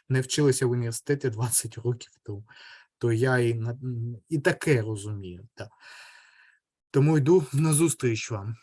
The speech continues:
Ну, а якщо у вас є така можливість, і ви хочете вчитися, і у вас є таке бажання, то у вас буде третя, четверта задача, присвячена більш професійним проєктам, коли ви вкладаєте,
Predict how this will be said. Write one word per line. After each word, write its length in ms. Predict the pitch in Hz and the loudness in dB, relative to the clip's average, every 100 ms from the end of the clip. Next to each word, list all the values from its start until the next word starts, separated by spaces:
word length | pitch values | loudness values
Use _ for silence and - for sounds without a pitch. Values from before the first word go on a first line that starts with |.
| - | -2
Ну, 200 | 165 226 | 0 2
а 240 | 170 170 | 4 4
якщо 380 | 165 170 - 170 | 6 4 2 4
у 40 | |
вас 300 | 139 135 - | 4 4 2
є 220 | 123 120 139 | 0 2 2
така 260 | 143 170 | 0 -6
можливість, 600 | 185 196 196 220 226 208 | -4 -4 0 0 0 0
і 40 | 185 | 0
ви 120 | 175 | 0
хочете 460 | - 170 - - | 0 -2 -2 -6
вчитися, 600 | 160 - 170 143 135 - 139 | -6 -2 -2 -2 -2 -2 0
і 100 | 127 | 0
у 40 | |
вас 160 | 131 - | 0 0
є 100 | 131 | 0
таке 280 | 131 131 131 | 0 -6 -6
бажання, 540 | 117 117 120 113 113 110 | -4 -4 -2 -2 -4 -4
то 100 | 139 | -4
у 20 | |
вас 260 | 156 151 | -4 -4
буде 240 | 143 139 131 | -4 0 -2
третя, 500 | 123 143 156 143 127 | -2 -2 -2 -2 -4
четверта 520 | - - 139 135 143 | -4 -2 -2 -2 -4
задача, 520 | 123 131 147 214 - | -2 -4 -4 -6 -8
присвячена 720 | 135 131 - 156 165 - 156 | -6 -4 -4 -6 -6 -6 -4
більш 380 | 131 120 165 156 | -2 -2 -4 -4
професійним 880 | - 143 - 135 - - 127 131 151 | -6 -8 -6 -6 -4 -2 0 0 0
проєктам, 680 | - 175 185 202 - 202 190 | -4 -2 -2 -2 -6 -12 -10
коли 360 | - 151 147 131 | -6 0 2 2
ви 120 | 127 | 0
вкладаєте, 1000 | 123 - 135 123 143 127 117 113 117 | -2 -4 -4 0 0 0 -2 -4 -8